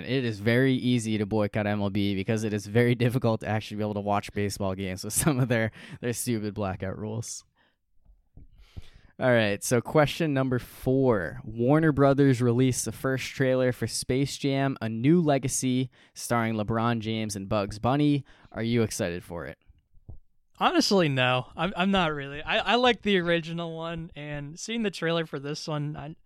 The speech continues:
Speaker 2: it didn't really get me pumped up for it. And, uh, I love the original one. I, I, nothing against LeBron, but just <laughs> uh, I love the Jordan version, and, uh, it just didn't look.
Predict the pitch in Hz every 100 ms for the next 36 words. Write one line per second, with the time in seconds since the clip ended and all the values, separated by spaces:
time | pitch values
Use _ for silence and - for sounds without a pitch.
0 | 170 - _ _ - 135 147 170 165 160
1 | 151 143 143 - - 143 147 131 - 127
2 | - 131 135 131 131 127 123 - - -
3 | - - - _ - - _ _ - 170
4 | 196 170 156 147 131 135 123 127 135 -
5 | 156 170 185 - 190 170 202 226 214 180
6 | 180 165 160 147 139 135 131 127 147 -
7 | - - - - - - 180 - 220 190
8 | 156 143 147 151 160 151 147 139 139 139
9 | 135 139 135 139 135 135 - 127 127 127
10 | - _ _ _ _ _ - 139 143 143
11 | _ _ _ _ _ _ - - 143 147
12 | 143